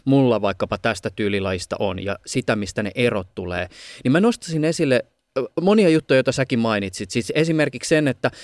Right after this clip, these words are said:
biisithän on tosi polveilevia. Niissä on tosi monta osaa. Ö, jotkut osat on yllättävänkin monimutkaisia esimerkiksi melodioiltaan ja tuntuu, että, että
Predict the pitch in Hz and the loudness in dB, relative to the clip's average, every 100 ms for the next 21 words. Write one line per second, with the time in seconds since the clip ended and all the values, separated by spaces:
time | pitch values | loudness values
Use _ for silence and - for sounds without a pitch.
0 | - 170 190 160 139 123 131 123 135 123 | 0 2 2 2 0 0 -2 0 2 2
1 | 101 95 95 95 101 120 139 165 160 151 | 2 0 -2 -2 -2 0 0 2 2 2
2 | 127 - 127 117 107 - 151 156 - 131 | 0 -2 -2 0 -2 0 2 2 2 2
3 | 123 117 - - - 127 127 139 196 - | 4 2 -4 -20 -2 2 2 4 2 2
4 | 160 156 175 160 - 131 123 160 175 156 | 0 2 2 0 2 0 2 4 4 2
5 | 123 113 104 101 107 123 147 156 - 165 | 0 -4 -4 -2 0 2 2 0 -2 0
6 | 170 156 135 135 123 117 117 135 143 143 | 0 2 0 0 0 -2 -6 -2 2 2
7 | 123 120 110 110 117 120 - 160 160 143 | 2 2 2 2 2 0 0 0 2 2
8 | 120 113 127 123 - - 123 120 | 2 2 -4 -4 -10 -6 -4 -4